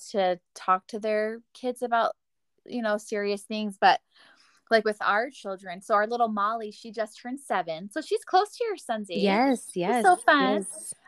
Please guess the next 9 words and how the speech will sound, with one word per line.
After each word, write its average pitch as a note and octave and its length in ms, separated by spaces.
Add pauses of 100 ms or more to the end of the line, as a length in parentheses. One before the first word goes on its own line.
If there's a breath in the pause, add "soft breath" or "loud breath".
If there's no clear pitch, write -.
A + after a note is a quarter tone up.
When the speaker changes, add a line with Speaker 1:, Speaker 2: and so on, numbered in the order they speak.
(140)
Speaker 1:
Um, B3+ 380 (340)
but A#3 400 (400)
we B3 380
have C4+ 220
always C4+ 400
tried A3 480
to A#3+ 120
be A3 120
s-, - 300